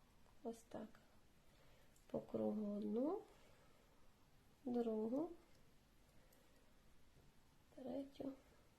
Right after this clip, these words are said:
четверту. Зараз оцю спицю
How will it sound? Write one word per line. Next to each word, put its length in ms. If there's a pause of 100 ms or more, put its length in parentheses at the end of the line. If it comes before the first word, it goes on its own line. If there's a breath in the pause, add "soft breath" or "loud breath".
(140)
четверту. 920 (2750 loud breath)
Зараз 420
оцю 320
спицю 520